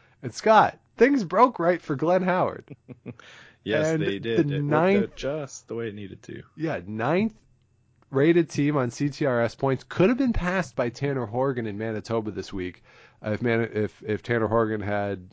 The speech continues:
Speaker 1: I think, finished s-, third, I, I think he had to make it into the semifinal game, could
Speaker 2: Mm-hmm.
Speaker 1: have passed Glenn Howard, doesn't, so that spot will fall to the <laughs> nine seed on the points. It's crazy. And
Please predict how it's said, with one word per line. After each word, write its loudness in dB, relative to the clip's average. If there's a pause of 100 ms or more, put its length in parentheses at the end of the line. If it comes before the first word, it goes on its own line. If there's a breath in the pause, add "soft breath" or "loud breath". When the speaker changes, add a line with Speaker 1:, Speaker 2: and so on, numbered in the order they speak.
(220)
Speaker 1:
I -20
think, -8
finished -4
s-, -18
third, -4
I, -4 (140)
I -6
think -4
he -6
had 0
to 0
make -2
it -4
into -4
the -8 (120)
semifinal -6
game, -6 (380 soft breath)
could 0
Speaker 2:
Mm-hmm. 2
Speaker 1:
have -6
passed -4 (140)
Glenn -6
Howard, -4 (360 soft breath)
doesn't, 0 (400 soft breath)
so -2
that 0
spot -2
will -4
fall -2
to -14
the -8 (160)
<laughs> -16
nine -6
seed -4
on -6
the -8
points. -6
It's -20
crazy. -4 (460 loud breath)
And -4